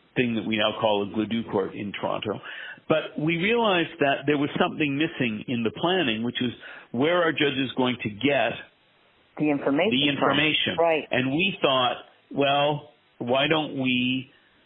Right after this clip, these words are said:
Speaker 1: do a report? Why don't we do something in writing? Judges like things in writing. Why don't we do something in writing that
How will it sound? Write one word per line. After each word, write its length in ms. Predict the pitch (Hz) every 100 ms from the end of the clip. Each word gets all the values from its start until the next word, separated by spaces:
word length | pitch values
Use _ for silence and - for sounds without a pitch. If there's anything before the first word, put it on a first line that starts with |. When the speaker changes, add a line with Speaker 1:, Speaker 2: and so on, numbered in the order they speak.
| - _ _ - 120
Speaker 1:
do 160 | 135
a 80 | 135
report? 540 | 135 139 - 175 147 113
Why 160 | 139
don't 120 | 160
we 120 | 151 131
do 80 | 151 -
something 240 | 127 135
in 120 | 127
writing? 380 | 123 127 123 104
Judges 320 | 123 123 135 113
like 300 | 120 131 -
things 180 | 110 107
in 140 | 101 98
writing. 320 | 90 62 135 - -
Why 140 | - 143
don't 100 | 175
we 60 |
do 100 | 175 175
something 260 | 170 143 139
in 140 | 127
writing 540 | 131 131 135 110 110 120 - - 107
that 320 | 123 123 -